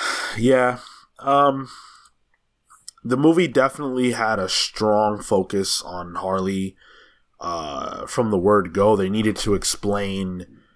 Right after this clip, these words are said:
how she kinda gets from, not, not exactly how, but in a loose way, how she gets from Suicide Squad to this.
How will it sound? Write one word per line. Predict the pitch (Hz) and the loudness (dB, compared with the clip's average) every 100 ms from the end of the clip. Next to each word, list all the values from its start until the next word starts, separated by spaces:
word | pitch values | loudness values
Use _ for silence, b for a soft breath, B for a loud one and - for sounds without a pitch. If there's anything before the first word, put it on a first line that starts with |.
| b b b | b b b
how | - 104 104 | -6 0 0
she | 95 - 101 92 | 0 -2 -2 -2
kinda | - 107 92 87 | -2 -2 -2 -4
gets | 82 98 - | -2 -2 -2
from, | - - 92 90 87 85 85 85 _ _ _ _ _ - | -6 -2 -2 0 -2 -6 -14 -18 _ _ _ _ _ -2
not, | 170 202 - _ _ _ _ _ _ _ - _ _ - - | 2 2 0 _ _ _ _ _ _ _ -20 _ _ -20 -4
not | 147 151 | 2 2
exactly | 101 - 139 151 - 170 | 0 -2 -2 -2 -4 -4
how, | 170 175 170 | 2 4 4
but | 165 101 | 4 2
in | 98 | 2
a | |
loose | 95 117 139 - | 2 6 4 2
way, | 87 80 | -2 -4
how | 82 87 | -4 -4
she | - | -4
gets | 85 87 - | -4 -4 -4
from | - 82 | -8 -4
Suicide | - 95 90 87 82 | 0 2 2 -2 0
Squad | - 85 82 - | 2 2 0 0
to | |
this. | 87 101 127 - | 2 2 2 -2